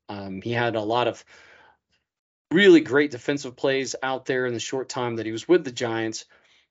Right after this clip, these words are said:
but he would get, uh, get let go. He would go to the Reds, spend a season there or two, and then he would finally end up with the Mets before.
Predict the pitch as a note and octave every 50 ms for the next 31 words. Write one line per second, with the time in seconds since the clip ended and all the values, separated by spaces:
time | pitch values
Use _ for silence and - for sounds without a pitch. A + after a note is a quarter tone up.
0 | _ - B2+ A#2+ A#2 - D3 D3+ D3+ C#3+ C3+ C#3 C3+ B2+ B2 A#2+ - - C3 C3+
1 | C#3 C3+ - - C#3 B2+ B2 A#2+ A#2 A#2+ - _ _ _ _ - - C#3 C#3+ C#3+
2 | C3+ C#3 C3+ C#3 C#3+ C#3 C#3 C#3 C3+ C3 B2 B2 B2 A#2 A2+ A2 - - B2 B2
3 | A#2+ A#2+ A2+ - - - B2+ A#2 A#2 A2+ A2 - _ _ _ - A2 G#2+ G#2 C3
4 | D3 C#3+ C#3+ C#3+ C#3 C#3 - - - - C3+ B2 A2+ - - C#3 C3 A#2+ B2 B2
5 | B2 B2 B2 B2 A#2+ A#2+ A#2+ - B2+ A#2+ A#2 A#2 A#2 A2+ A2+ - _ - A2 A2
6 | A2 G#2+ G#2+ G#2+ G#2+ G2+ - - A#2 A#2 A2+ A2 G#2+ G#2+ A2 A2 A2 G#2 - G#2
7 | F#2+ F#2+ G2 G2+ G#2+ G#2+ G#2+ - - - - G2 - - - G#2+ G#2+ G#2 G2+ G2